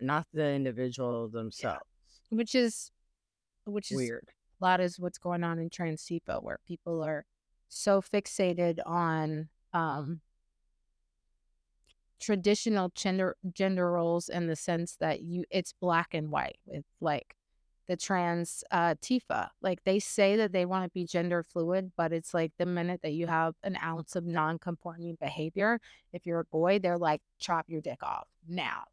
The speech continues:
Speaker 2: immediately," you know?
Speaker 1: Right. Don't
Speaker 2: He
Speaker 1: think
Speaker 2: is
Speaker 1: about it. You
Speaker 2: Yeah.
Speaker 1: are.
Speaker 2: He is, uh, doing the same thing. It's like, "No, you have to be masculine or you have to be feminine." Um, and it's,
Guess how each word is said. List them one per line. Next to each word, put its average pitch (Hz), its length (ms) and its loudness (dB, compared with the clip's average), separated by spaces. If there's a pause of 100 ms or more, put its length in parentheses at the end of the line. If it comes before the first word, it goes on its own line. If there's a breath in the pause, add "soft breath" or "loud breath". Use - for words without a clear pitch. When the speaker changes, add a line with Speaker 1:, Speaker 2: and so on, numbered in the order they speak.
(140)
Speaker 2:
immediately," 180 760 -8 (120)
you 180 120 -4
know? 170 200 0
Speaker 1:
Right. 127 240 -4 (340)
Don't 220 160 8
Speaker 2:
He 262 60 6
Speaker 1:
think 190 140 6
Speaker 2:
is 151 60 2
Speaker 1:
about - 320 -4
it. - 180 -8 (180)
You 131 200 0
Speaker 2:
Yeah. - 200 6
Speaker 1:
are. 95 160 -8 (400)
Speaker 2:
He 214 240 2
is, 196 420 2 (120)
uh, 185 240 2
doing 175 460 -2
the 170 100 -4
same 160 320 -6
thing. 156 380 -10
It's - 260 -12
like, 170 200 -2
"No, 170 160 -2
you 165 260 -8
have 202 540 2
to 214 140 -2
be 202 300 -2
masculine 175 720 0
or 151 120 -2
you 165 260 -2
have 175 440 -2
to 170 100 -6
be 170 240 -6
feminine." - 580 -10 (520)
Um, - 540 -2 (520)
and 180 260 0
it's, 175 380 -2